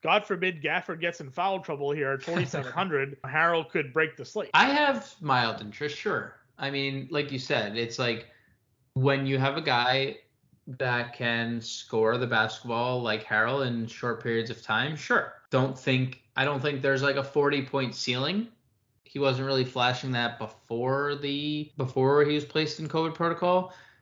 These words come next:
Speaker 2: but I do think that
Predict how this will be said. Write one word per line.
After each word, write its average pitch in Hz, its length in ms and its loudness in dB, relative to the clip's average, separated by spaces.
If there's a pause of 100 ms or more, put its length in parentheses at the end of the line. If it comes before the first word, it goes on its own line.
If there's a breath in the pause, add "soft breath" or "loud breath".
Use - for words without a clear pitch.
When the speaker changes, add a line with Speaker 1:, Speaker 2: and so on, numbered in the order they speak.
(220 loud breath)
Speaker 2:
but 120 520 4
I 123 440 0
do 143 340 -2
think 120 440 -4
that 110 460 0